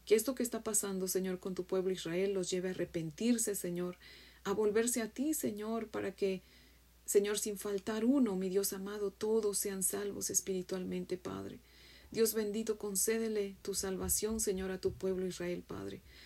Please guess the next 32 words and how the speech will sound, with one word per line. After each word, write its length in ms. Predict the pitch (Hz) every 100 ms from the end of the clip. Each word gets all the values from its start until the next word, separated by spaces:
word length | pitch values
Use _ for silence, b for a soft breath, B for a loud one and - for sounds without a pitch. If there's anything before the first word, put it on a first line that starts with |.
| B -
Donde 300 | 220 214 226
quiera 280 | 247 269
que 100 | 269
estén 220 | 240 - 226
esparcidos, 680 | 240 - 202 180 220 208 196
Señor, 340 | 190 185 190
pon 200 | - 196
a 60 | 202
alguien 280 | 196 202
que 100 | 190
les 200 | 196 190
hable 220 | 190 202 202
de 100 | 196
tu 140 | 202
palabra, 460 | - - 220 208 196
Señor, 420 | 202 190 202 196 B B B -
para 220 | 208 202
que 100 | 202
ellos 180 | 202 196
se 100 | 196
vuelvan 360 | 185 180 180
a 60 | 180
ti, 160 | - 180
Padre. 380 | 180 180 180 - B B B -
En 160 | 208
tus 180 | 208 208
manos 320 | 202 214 226
los 180 | 214 196
ponemos, 520 | - 190 190 190 175
mi 120 | 180
Dios 240 | 175 180 180
amado. 340 | 175 175 180